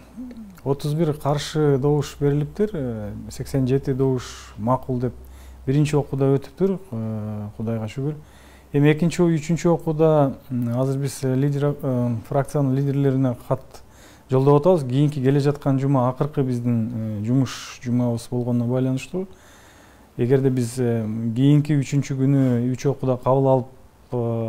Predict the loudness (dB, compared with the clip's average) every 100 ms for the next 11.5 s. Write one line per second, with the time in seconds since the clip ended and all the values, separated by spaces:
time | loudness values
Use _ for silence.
0 | -4 -2 0 0 2 0 2 0 0 -2
1 | -2 -2 -6 -16 -20 -20 -20 -12 2 2
2 | 4 2 4 4 2 -2 0 0 0 0
3 | -2 -6 -4 -2 0 0 -2 0 2 2
4 | 0 0 0 0 -2 -6 -6 -6 -6 -4
5 | -2 -2 -4 -6 -4 -6 -4 -4 -2 0
6 | 2 0 -2 -6 -12 -8 -6 -6 -8 -10
7 | -10 -12 -16 -20 -20 -20 _ 0 2 2
8 | 0 -4 -2 2 2 2 -2 -6 -4 -4
9 | -6 -8 -8 -10 -10 -12 -4 0 2 0
10 | -2 -2 -4 -2 -4 -4 -4 -4 -6 -8
11 | -8 -8 -8 -8 -8